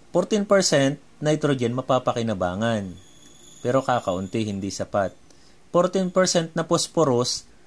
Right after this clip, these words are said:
ang trabaho ng phosphorus para sa ugat at suwi. Ay gusto mo pa hubang paugatin at pasuwihin ang palay nyo? Ay di ho, gahoy, hindi na.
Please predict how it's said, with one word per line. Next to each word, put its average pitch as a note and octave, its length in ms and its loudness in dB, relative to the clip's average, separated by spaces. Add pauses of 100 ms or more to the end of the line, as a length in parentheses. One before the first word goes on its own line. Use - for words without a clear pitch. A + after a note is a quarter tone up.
(160)
ang C3+ 120 -4
trabaho D#3 400 2
ng D#3 200 -2
phosphorus C3 680 -2
para C3+ 240 2
sa C3+ 160 0
ugat B2+ 320 0
at A2+ 80 -2
suwi. A2 480 -4 (380)
Ay A#2+ 160 -4
gusto C#3+ 240 0
mo D3 160 -2
pa C#3+ 140 0
hubang C#3+ 340 0
paugatin B2+ 560 0
at B2 160 -8
pasuwihin C3 640 0
ang B2 80 -6
palay B2+ 400 0
nyo? C3 320 -2 (480)
Ay A#2+ 80 -2
di C3 240 2
ho, C3 160 4
gahoy, B2+ 480 2
hindi B2 320 0
na. C3+ 320 0